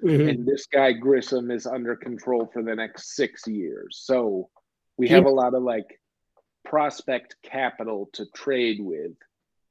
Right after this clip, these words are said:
Speaker 2: Um,
Speaker 1: Sure.
Speaker 2: and so, but, you know, I think that that is, the idea is that the Red Sox aren't necessarily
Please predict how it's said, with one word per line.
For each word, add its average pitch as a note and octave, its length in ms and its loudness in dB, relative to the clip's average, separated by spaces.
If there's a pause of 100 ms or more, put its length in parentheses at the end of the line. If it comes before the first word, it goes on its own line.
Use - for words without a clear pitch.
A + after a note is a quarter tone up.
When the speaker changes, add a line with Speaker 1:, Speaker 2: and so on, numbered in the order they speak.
(180)
Speaker 2:
Um, F2 560 -10
Speaker 1:
Sure. - 260 -4 (2250)
Speaker 2:
and B2 400 0
so, A#2+ 520 4 (160)
but, D3+ 360 2
you E3 140 4
know, B2+ 340 -2 (120)
I B2+ 100 -6
think D#3+ 280 -2
that C3 200 -2
that B2 240 -2 (100)
is, - 400 -6 (120)
the C3 80 -2
idea B2+ 460 2
is G#2+ 140 -14
that G#2+ 200 -6 (920)
the B2 80 -6
Red B2 240 0
Sox A#2 440 -4
aren't C3 380 -4
necessarily A#2 1040 -2